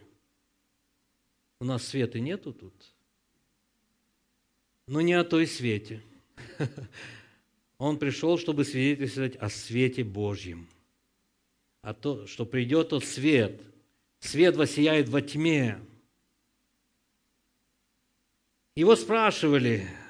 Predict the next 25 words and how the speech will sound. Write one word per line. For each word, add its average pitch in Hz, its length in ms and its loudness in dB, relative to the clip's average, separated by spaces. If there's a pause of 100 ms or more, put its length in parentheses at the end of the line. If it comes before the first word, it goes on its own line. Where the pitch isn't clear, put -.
(240)
вокруг 143 320 -2
него 151 180 0
люди 156 280 4
спрашивали: 135 420 -2
«Ты 175 160 -4
кто? 160 520 2 (600)
Илия, 175 640 4
пророк 151 580 0
ли?» 120 220 -4 (1200)
Понимаете? 143 720 -4 (880)
Потому 220 320 4
что - 180 -2
он 196 640 2
всем 226 440 2
своим, 196 500 0
в 190 260 -10
Израиле, 233 480 4
Израиль, 226 340 2
он, 185 240 2 (360)
э, 143 500 -2
народ 180 380 2
Израиля, 170 500 4
он 151 140 4
знал 165 340 2
Писание. 131 720 0